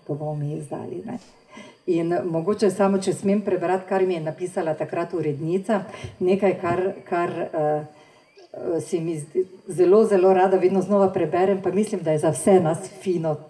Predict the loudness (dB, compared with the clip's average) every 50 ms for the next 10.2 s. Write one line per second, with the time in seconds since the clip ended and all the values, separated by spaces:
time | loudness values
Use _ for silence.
0 | _ -10 -4 -2 0 0 0 -2 -4 -4 0 -2 -2 0 0 -4 -2 -2 0 -2
1 | 0 0 -2 -6 -8 -14 -20 -20 -20 -20 -20 -20 -20 -20 -20 _ _ _ _ -2
2 | 0 2 2 2 2 0 -2 -4 -8 -10 -14 -20 -20 _ _ _ _ _ _ _
3 | _ _ _ _ _ 2 2 2 2 2 0 2 2 4 6 6 6 6 8 6
4 | 4 2 2 2 0 0 0 0 0 2 2 2 4 4 4 2 2 -2 -2 -2
5 | -2 -2 -2 -2 -2 -2 0 2 2 2 2 2 0 0 -2 -2 0 0 0 0
6 | 2 0 -2 0 0 -4 -2 -2 -2 -2 0 0 0 0 0 -2 -4 -2 -2 -4
7 | -4 -2 2 2 4 4 4 4 2 0 -2 -4 -10 -14 -16 -16 -12 -8 -2 0
8 | 2 2 4 2 2 2 0 -4 -4 -4 -6 -10 -8 -4 -2 0 0 0 0 -2
9 | -2 0 2 2 2 4 4 2 2 2 2 2 2 2 2 2 2 2 0 -2
10 | -2 -2 -4